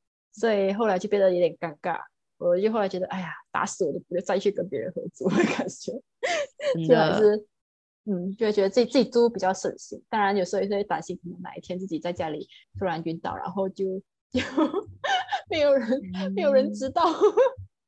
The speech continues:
Speaker 2: 所以要找一个伴侣。<laughs>
Speaker 1: 也，也很难讲嘛，是不是？如果他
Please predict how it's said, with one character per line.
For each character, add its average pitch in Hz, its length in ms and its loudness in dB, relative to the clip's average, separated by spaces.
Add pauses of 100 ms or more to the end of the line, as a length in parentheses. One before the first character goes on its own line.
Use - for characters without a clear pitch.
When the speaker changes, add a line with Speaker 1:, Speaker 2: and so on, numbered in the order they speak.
(800)
Speaker 2:
所 - 160 -4
以 196 40 2
要 190 180 2
找 175 200 -2
一 165 140 -4
个 175 460 -4
伴 180 180 -6
侣。 - 300 -8 (720)
<laughs> - 760 -12
Speaker 1:
也， - 120 -20 (140)
也 190 40 -4
很 180 120 -6
难 156 200 -2
讲 - 160 -6
嘛， - 140 -10
是 180 100 -12
不 170 80 -10
是？ - 320 -14
如 175 80 -8
果 151 240 -6
他 147 140 -10